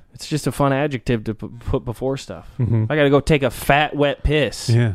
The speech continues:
Speaker 2: "You cow."
Speaker 1: You cow. <laughs>
Speaker 2: Whenever that pops up on a British show, I'm like, "That's great."
Speaker 1: I just
Speaker 2: Fucking great.
Speaker 1: I, like, just heard somebody on a show called somebody a fucking cow or something, and I'm like,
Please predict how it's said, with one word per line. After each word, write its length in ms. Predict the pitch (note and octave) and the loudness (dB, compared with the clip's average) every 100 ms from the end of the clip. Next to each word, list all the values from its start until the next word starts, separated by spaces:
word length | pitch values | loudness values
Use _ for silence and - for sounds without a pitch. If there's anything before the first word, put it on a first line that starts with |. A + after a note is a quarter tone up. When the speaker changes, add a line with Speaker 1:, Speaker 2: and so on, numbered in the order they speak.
| - | -4
Speaker 2:
"You 120 | - G2+ | -2 0
cow." 560 | - C3+ B2+ C#3 F#3 C3 | 2 4 4 6 4 4
Speaker 1:
You 140 | A#2+ | 0
cow. 320 | - - - | 0 -2 2
<laughs> 1600 | G#3+ E4 - - - - C4 B3+ - C4 - C4+ - G#3+ - G#3+ - - - - - - - - | 4 4 4 0 0 0 0 -2 -2 -2 0 -4 -2 -2 -2 -2 -2 -4 -6 -20 -16 -14 -2 2
Speaker 2:
Whenever 200 | C3+ C#3+ | 4 6
that 180 | C#3 | 4
pops 260 | C3 C3 - | 4 2 2
up 60 | B2+ | 4
on 160 | A2+ | 4
a 60 | G2+ | 6
British 300 | A2+ A2 F#2+ | 6 6 4
show, 220 | B2 G#2+ | 4 4
I'm 100 | G2 | 2
like, 160 | F#2+ F#2+ | 0 2
"That's 300 | A#2+ A#2 - - - - - - | 2 2 -2 -6 -20 -20 -18 -2
great." 300 | D3+ D3+ D#3+ - C#4+ | 4 4 4 -2 -4
Speaker 1:
I 140 | - A3+ | 2 2
just 480 | G3 C#4 B3+ - | 2 0 0 0
Speaker 2:
Fucking 340 | - F3 F3 D3+ | 2 2 4 4
great. 180 | C#3+ D#3 | 6 4
Speaker 1:
I, 80 | |
like, 260 | B3+ B3 G3+ | 4 2 -2
just 500 | G3 A#3 A3+ E4 - - - - | 0 4 4 2 -14 -20 -18 -2
heard 640 | F#3+ - A3+ G#3+ F3+ F3+ | 2 4 4 2 -2 -4
somebody 400 | - G3+ F#3 F3+ | 2 2 4 4
on 140 | F3+ E3 | 6 4
a 60 | |
show 260 | C3+ G3 F3+ | 2 2 2
called 280 | F#3 E3+ E3 | 2 0 2
somebody 260 | F3+ D#3+ D3+ | 0 2 0
a 60 | |
fucking 420 | - F#3 F3 D#3+ | 0 0 2 0
cow 320 | C#3 D#3+ D#3+ D#3+ | 2 4 6 4
or 120 | D3 | 2
something, 320 | D#3+ D#3 D3 | 2 2 4
and 120 | D3 | 4
I'm 100 | C#3+ | 4
like, 220 | C#3 B2 | 4 2